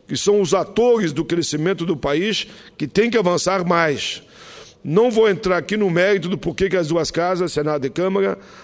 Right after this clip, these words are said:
ainda não avançaram nessa pauta específica. Mas como já fiz aqui com outro tema, lembro que seria importante,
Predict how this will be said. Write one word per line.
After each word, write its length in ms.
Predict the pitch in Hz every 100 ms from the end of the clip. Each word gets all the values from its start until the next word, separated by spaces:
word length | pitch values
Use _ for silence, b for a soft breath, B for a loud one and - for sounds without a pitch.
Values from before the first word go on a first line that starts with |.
| B
ainda 360 | - 156 190 214
não 140 | 226
avançaram 880 | 226 196 196 - 185 196 226 220 220
nessa 300 | 196 151 165
pauta 340 | - 196 196
específica. 960 | 196 - 190 170 196 196 - - 101 - B B B B
Mas 200 | - 165
como 160 | - 233
já 180 | 202 185
fiz 260 | - 220
aqui 440 | 196 190 170 156 127 - -
com 140 | 165
outro 320 | 160 160 - 131
tema, 520 | - 156 180 214 202 - - - B B B B B B -
lembro 600 | 139 180 214 202 214 214
que 120 | -
seria 240 | 196 196
importante, 1080 | 247 208 233 156 - 254 247 190 127 117 101